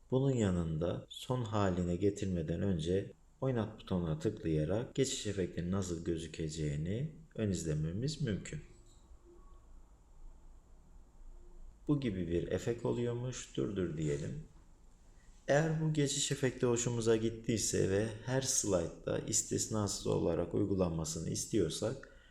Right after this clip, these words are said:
tüm slaytlara uygula butonuna tıklamamız da mümkün.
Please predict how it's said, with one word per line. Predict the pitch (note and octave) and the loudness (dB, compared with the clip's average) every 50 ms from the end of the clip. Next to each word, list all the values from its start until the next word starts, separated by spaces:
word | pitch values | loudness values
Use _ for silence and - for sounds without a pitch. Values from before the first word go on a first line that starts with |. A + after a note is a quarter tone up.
| - - - | -20 -10 0
tüm | - E3 E3 D3+ | 2 2 2 2
slaytlara | D#3 - A#2+ A2 G2 F#2 - - G2 F#2+ F#2+ F#2+ | 0 2 2 2 2 2 0 2 2 4 4 4
uygula | - - - G#2+ F#2+ F#2+ F#2 F2+ F#2 F#2+ - | 2 4 2 2 4 2 2 2 2 2 0
butonuna | G#2+ - - G2 E2+ E2 E2 E2+ F2+ | -2 -2 -2 -2 -2 0 -2 -2 -2
tıklamamız | - - G#2 - - F#2+ E2+ E2 D#2 D2+ D#2 E2 D#2+ E2 E2 | -2 -4 -2 0 0 0 2 2 0 0 0 -2 -4 -4 0
da | G2 A2+ C3+ E3+ F3 F3+ F3 | 0 0 0 0 -4 -6 -4
mümkün. | A#2+ A2+ G2+ F2+ - - - - - D3 - | -2 -2 -2 -4 -4 -6 -6 -4 -4 -6 -8